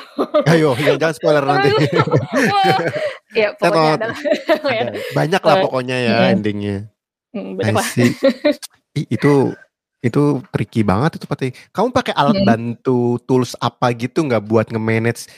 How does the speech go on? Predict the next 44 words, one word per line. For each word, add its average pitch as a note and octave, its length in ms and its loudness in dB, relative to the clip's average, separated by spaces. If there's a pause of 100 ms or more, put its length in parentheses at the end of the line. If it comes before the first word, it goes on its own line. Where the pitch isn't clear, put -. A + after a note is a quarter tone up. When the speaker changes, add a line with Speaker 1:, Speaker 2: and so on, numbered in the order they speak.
(120)
Speaker 2:
Ini D#3+ 100 0
kan G#3+ 100 2
cerita B3+ 240 0
bercabang C#3 520 -2
nih, D#3 180 -2
ada B2 180 0
yang A#2 80 0
satu C4 140 0
Speaker 1:
Ah. C4 80 0
Speaker 2:
ke - 80 0
sana, G#3 340 0
satu - 220 -2
ke - 80 -2
sini, G3 300 0
satu - 180 -4
ke - 80 -2
Speaker 1:
Hmm. A3 100 4
Speaker 2:
mana, G3+ 200 2
nanti D3+ 220 -4
biar C#3 200 2
konsisten B2 640 -2
semuanya C3 440 0
dan B2 220 -2
nggak A#2+ 160 -4
lupa C3+ 360 2
gitu. C3+ 220 -2 (280)
Ini E3 160 4
si C3 300 -4
cerita C3 280 0
yang A#2+ 80 0
gini A#2+ 160 0
udah D3 120 -2
sampai A#2 200 -2
mana? A#2+ 320 0
Speaker 1:
Hmm. - 60 -16 (100)
Speaker 2:
Kamu B3 100 4
pakai - 300 -4
alat A#2+ 180 2 (260)
apa, - 220 -2
tools - 260 2
apa - 260 -2
gitu A#2+ 180 -2
nggak A2+ 160 -6
sih? E3 100 -10